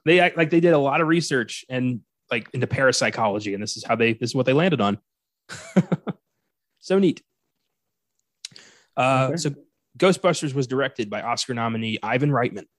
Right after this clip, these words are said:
Speaker 1: who was nominated for Best Picture in two thousand nine for producing his son Jason Reitman's film Up in the Air, which we will be talking about on Oscar Sunday this weekend. Um,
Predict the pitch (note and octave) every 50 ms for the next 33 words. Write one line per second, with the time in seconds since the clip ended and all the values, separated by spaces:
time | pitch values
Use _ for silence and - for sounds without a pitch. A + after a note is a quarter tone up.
0 | _ _ B2+ A#2 A2+ G#2 A2+ A#2 A2+ A#2 A#2+ A#2 A2+ A2+ A2 G#2 - - A#2 G#2+
1 | G#2+ A2 G#2 - - - F#3+ - - - A#2+ G#2 F#2+ - _ B2 A2+ A2 - B2
2 | A#2 A#2+ A#2 G#2+ G#2 G#2 G#2+ A2+ A#2 A#2 A2+ A2+ A2 - G2+ A2+ A2 G#2+ A#2 A2
3 | - A2+ A2 G#2 G#2+ - - - A#2+ A2+ G#2+ A2 - E3 F#3+ - - C3+ A#2+ A2+
4 | A2 G2 G2+ G#2+ G#2 - - A#2 A#2 A2+ A2 - A#2+ - - G2+ G#2+ B2 D3+ F#3+
5 | E3+ A#2 F#2+ - - _ _ _ _ _ _ A2 A2+ - - G#2+ A2 A2 G#2+ G#2+
6 | G#2 G#2+ G2+ - G#2+ G2+ - - A#2+ A2 G#2+ G#2+ A2 A2 A2+ A#2 A2+ A#2 - -
7 | D#3 - C4 C4 A#3 - G2 F2+ F2 - - - - - D#3+ D3+ D#3 - _ _
8 | _ _ _ _ _ _ _ _ _ _ - - _ _ _ _ _ _ _ _
9 | _ _ _ _ - A#2+ A#2 A#2 A#2 A2+ A2+ A2+